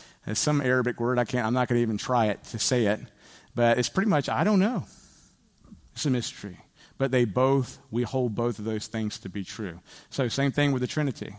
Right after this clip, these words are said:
This is what we believe 'cause that's what the Bible teaches. How can you completely explain it? I don't know. Um, but that's just one theological way. You go to the relationships, you know, God is relational.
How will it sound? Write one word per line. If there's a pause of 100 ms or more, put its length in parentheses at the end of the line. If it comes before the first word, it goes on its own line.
This
is
what
we
believe
'cause
that's
what
the
Bible
teaches. (360)
How
can
you
completely
explain
it?
I
don't
know. (540)
Um,
but
that's
just
one
theological
way.
You
go
to
the
relationships,
you
know,
God
is
relational.